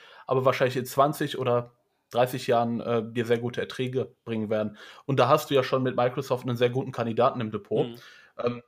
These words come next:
Speaker 1: Ausschüttungsquote von unter ein Prozent oder knapp ein Prozent aktuell steigert die Dividende dafür in, in, im Durchschnitt zehn Prozent pro
Speaker 2: Mhm.
Speaker 1: Jahr. Also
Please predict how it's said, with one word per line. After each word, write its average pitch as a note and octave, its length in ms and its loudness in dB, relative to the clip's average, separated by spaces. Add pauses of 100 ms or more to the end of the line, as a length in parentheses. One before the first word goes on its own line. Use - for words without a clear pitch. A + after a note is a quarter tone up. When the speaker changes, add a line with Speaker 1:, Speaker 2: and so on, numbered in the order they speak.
Speaker 1:
Ausschüttungsquote C3 920 -2
von B2 380 -2 (200)
unter C#3+ 260 0
ein A#2+ 140 2
Prozent B2+ 360 2
oder A#2 120 2
knapp A#2+ 240 0
ein A#2 180 -2
Prozent B2 380 -4
aktuell C3+ 460 -6 (420)
steigert B2+ 460 4
die A#2 100 -2
Dividende A2 480 0
dafür G#2 260 -4
in, G#2+ 240 -8 (640)
in, A#2+ 260 -2
im A2+ 160 -8
Durchschnitt A#2 540 -4
zehn A#2 220 -6
Prozent G2+ 400 -6 (140)
pro A2 80 -2
Speaker 2:
Mhm. G2+ 40 0
Speaker 1:
Jahr. - 320 -6
Also G#2+ 300 -6